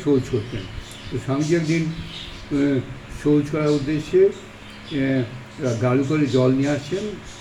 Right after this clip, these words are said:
সিঁড়ি দিয়ে উঠছেন হাঁসপুকুর থেকে, আর ঠাকুর চাতালেও দাঁড়িয়ে আছেন, শ্রীমা পাশে দাঁড়িয়ে আছেন। তো ঠাকুর বলছেন, "দেখ নরেন, যখন প্রথম প্রথম পীড়িত হয় তখন ঘন ঘন আসতে হয়, বুঝলি? তুই একটু ঘন ঘন আসবি, প্রথম প্রথম পীড়িত হলে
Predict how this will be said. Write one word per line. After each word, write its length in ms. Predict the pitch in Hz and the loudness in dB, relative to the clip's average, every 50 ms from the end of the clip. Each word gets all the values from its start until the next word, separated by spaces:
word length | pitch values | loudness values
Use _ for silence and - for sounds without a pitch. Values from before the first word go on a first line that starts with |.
| - - - | -14 -6 0
সিঁড়ি 160 | 156 156 156 | 4 4 4
দিয়ে 160 | 143 143 151 | 6 6 6
উঠছেন 500 | 147 143 135 131 - - 120 110 104 107 | 6 6 4 2 -2 -4 -4 -2 -2 0
হাঁসপুকুর 420 | 113 113 127 123 - - 110 107 98 - | 0 0 0 0 0 -2 -4 -4 -4 -6
থেকে, 140 | - 104 95 92 - - - - - - | -6 -8 -8 -8 -10 -16 -16 -16 -10 -6
আর 80 | 131 120 - - | -6 -6 -6 -4
ঠাকুর 220 | 143 120 156 170 143 - | -6 -4 -2 -4 -2 -2
চাতালেও 460 | 151 131 - 135 135 135 139 139 139 | -2 -2 0 0 0 2 2 2 2
দাঁড়িয়ে 260 | 127 131 131 135 143 | 2 2 0 2 0
আছেন, 200 | 151 151 - 226 226 - - | 0 0 -2 -4 -6 -6 -2
শ্রীমা 240 | - 143 135 127 123 - | 0 2 2 2 0 0
পাশে 240 | 127 117 110 - 123 107 110 - - - - - - - - - 156 123 | -2 -4 -2 -2 -4 -4 -4 -8 -10 -12 -14 -14 -14 -14 -14 -8 -6 -4
দাঁড়িয়ে 260 | 113 113 110 101 98 | -2 0 0 -2 -2
আছেন। 500 | 95 95 - - 110 - - - - - - - - - - - - - | -4 -8 -10 -10 -12 -12 -12 -12 -14 -14 -14 -16 -16 -16 -14 -12 -10 -10
তো 40 | 120 - | -4 -2
ঠাকুর 220 | 123 123 131 151 151 | -2 0 0 2 2
বলছেন, 320 | 156 151 156 170 165 151 | 0 0 0 0 0 0
"দেখ 180 | 143 147 160 156 156 | 2 2 0 0 0
নরেন, 320 | 143 131 127 151 202 185 123 104 - - - - - - - - - - - 120 | 0 0 0 0 0 0 0 -2 -6 -10 -14 -16 -16 -16 -18 -18 -16 -10 -4 2
যখন 300 | 123 131 127 147 156 151 - | 2 2 4 2 0 -2 0
প্রথম 260 | 151 135 127 165 170 | 0 0 2 2 0
প্রথম 220 | 156 160 151 165 165 - - | 0 0 0 -2 -2 0 0
পীড়িত 300 | 143 143 156 175 160 180 | 0 0 0 0 2 4
হয় 200 | 202 220 170 - - - - - - - - - - - | 4 4 4 2 0 -4 -12 -12 -12 -14 -14 -14 -10 -4
তখন 240 | 147 127 135 156 139 | -2 0 2 2 2
ঘন 160 | 113 123 135 | 4 4 4
ঘন 220 | 147 151 151 151 147 | 4 4 4 4 4
আসতে 360 | 139 110 110 - - - 110 | 4 4 2 0 -2 -4 -4
হয়, 140 | 95 98 98 104 | -4 -4 -6 -4
বুঝলি? 320 | 123 165 190 220 185 123 - - - - - - - - - - - | -2 -2 2 2 2 2 0 -2 -10 -12 -14 -14 -16 -16 -14 -6 0
তুই 100 | 156 156 | 2 2
একটু 240 | 147 - - 160 147 - - | 2 2 2 0 0 2 2
ঘন 140 | 127 131 143 | 2 4 4
ঘন 220 | 156 156 151 135 | 6 4 6 4
আসবি, 380 | 123 110 107 117 - - 117 - - - - - - - - - - - - - - - - - | 4 4 2 0 -4 -4 -8 -8 -8 -10 -14 -14 -14 -14 -14 -14 -14 -16 -16 -16 -16 -14 -6 -2
প্রথম 220 | 139 120 123 160 151 151 | -2 0 0 0 0 0
প্রথম 200 | 175 160 175 165 - - | 0 2 2 0 2 2
পীড়িত 280 | 151 165 196 - 160 | 2 2 2 2 0
হলে 280 | 160 151 135 127 147 | 2 4 6 4 4